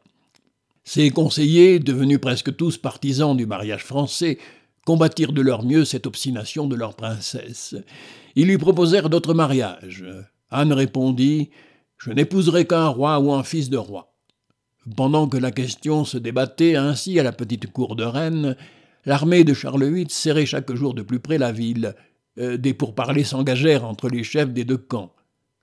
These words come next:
Le duc d'Orléans pénétra dans Rennes, vit la duchesse Anne et réussit à l'ébranler dans ses refus de mariage français. « Euh, plusieurs assurent », dit le comte Philippe de Ségur,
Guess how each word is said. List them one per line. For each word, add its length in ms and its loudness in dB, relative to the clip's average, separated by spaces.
Le 60 -8
duc 160 0
d'Orléans 500 6
pénétra 460 0
dans 180 -4
Rennes, 560 -2
vit 240 4
la 100 6
duchesse 540 0
Anne 500 -2
et 220 6
réussit 400 2
à 60 4
l'ébranler 480 0
dans 180 -4
ses 120 -6
refus 340 -4
de 60 -2
mariage 360 -4
français. « 640 -14
Euh, 80 2
plusieurs 460 4
assurent », 640 0
dit 160 -2
le 100 -4
comte 300 -2
Philippe 360 -2
de 120 -2
Ségur, 500 -2